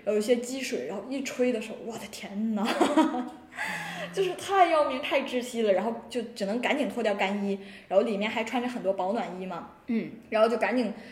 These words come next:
Speaker 1: 穿好保暖衣，再穿好自己的厚外套，然后就到车里把暖风开开，然后就在那儿，然后就
Speaker 2: 恢复体力。
Speaker 1: 对，就在那儿恢复，我大概有烘了二十多分钟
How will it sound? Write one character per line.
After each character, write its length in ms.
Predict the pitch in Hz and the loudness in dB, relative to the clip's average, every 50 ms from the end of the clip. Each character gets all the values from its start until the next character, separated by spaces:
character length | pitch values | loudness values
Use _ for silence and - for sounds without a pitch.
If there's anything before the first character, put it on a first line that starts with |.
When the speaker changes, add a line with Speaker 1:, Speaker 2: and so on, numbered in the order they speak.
| - - - | -18 -18 -8
Speaker 1:
穿 200 | - - 226 240 | -2 -2 0 2
好 140 | 240 196 | 2 2
保 160 | - 190 190 202 | 2 2 0 0
暖 180 | 190 180 185 | 0 -2 -2
衣， 100 | 196 196 | -4 -2
再 120 | 190 202 196 | -2 -2 -2
穿 180 | - - 226 | -2 -2 -2
好 120 | 226 190 175 | -2 -2 -4
自 120 | - 202 | -2 -4
己 60 | 196 | -4
的 100 | 196 190 | -2 -2
厚 220 | 185 - - 208 202 | -4 -2 -2 -2 0
外 180 | 202 196 180 | 0 0 -2
套， 200 | 190 - - 180 | -2 -4 -6 -4
然 100 | 175 175 | -4 -4
后 60 | 175 | -4
就 120 | 185 196 202 | -4 -4 -4
到 160 | 208 208 202 | -2 -2 -2
车 280 | 196 - - - 214 208 | -4 -4 -4 -2 0 0
里 140 | 202 185 180 | 0 0 -2
把 100 | - - 165 - 190 | -4 -8 -10 -8 -6
暖 160 | 196 175 196 | -6 -6 -4
风 180 | - 226 214 | -4 -4 -2
开 180 | 208 214 196 190 | -2 0 0 0
开， 200 | 190 208 160 - - - - - - - - _ - - - _ - | -2 -2 -6 -6 -10 -14 -18 -20 -20 -20 -20 _ -20 -20 -20 _ -8
然 100 | - 196 | -6 -6
后 100 | 196 214 202 | -4 -4 -4
就 100 | 202 196 | -4 -4
在 100 | 196 196 | -4 -4
那 120 | 196 196 | -4 -4
儿， 100 | 196 196 - - - - - - - _ _ _ _ - | -6 -8 -10 -14 -18 -20 -20 -20 -20 _ _ _ _ -16
然 120 | - 196 170 | -14 -12 -10
后 60 | 196 | -2
就 140 | 196 240 233 | 2 2 2
Speaker 2:
恢 40 | 220 | 4
复 140 | 226 220 | 2 0
体 220 | 214 208 - 214 - | -4 -6 -6 -10 -8
力。 100 | 185 208 | 0 4
Speaker 1:
对， 240 | 240 214 196 165 - - | 6 6 6 4 2 -4
就 100 | 220 208 | -4 -2
在 80 | 220 | 0
那 80 | 214 214 | 0 0
儿 40 | 208 | 0
恢 200 | 214 - 214 220 | -2 -2 -2 -2
复， 180 | 214 220 208 | 0 0 0
我 80 | 185 190 | 0 2
大 140 | 202 220 220 | 2 2 2
概 140 | 226 233 226 | 4 4 4
有 160 | 208 190 185 | 4 4 2
烘 260 | - - 240 226 233 | 2 0 0 2 2
了 80 | 226 208 | 2 2
二 140 | 220 208 | 2 0
十 100 | 196 190 | 0 -2
多 100 | 185 175 | -4 -6
分 180 | 170 170 185 175 | -6 -8 -10 -10
钟 200 | 180 175 170 190 | -10 -12 -14 -14